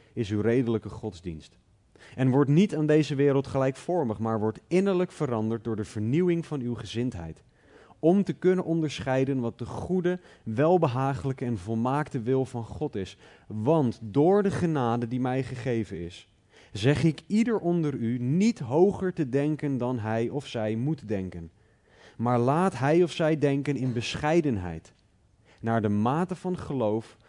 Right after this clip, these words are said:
zoals God die aan ieder heeft toebedeeld." Laten we bidden.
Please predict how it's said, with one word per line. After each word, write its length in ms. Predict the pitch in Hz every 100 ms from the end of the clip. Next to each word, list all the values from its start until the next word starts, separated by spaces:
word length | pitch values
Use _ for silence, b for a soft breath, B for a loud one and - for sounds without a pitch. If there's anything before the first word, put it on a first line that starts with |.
| b
zoals 340 | - 101 101 -
God 400 | 80 160 160 120
die 200 | 135 120
aan 180 | 107
ieder 380 | 98 117 117 110
heeft 480 | 87 92 92 - - _ _ _
toebedeeld." 580 | 110 90 82 73 60 _ _ _ _
Laten 240 | 85 95 92
we 60 |
bidden. 200 | 82 78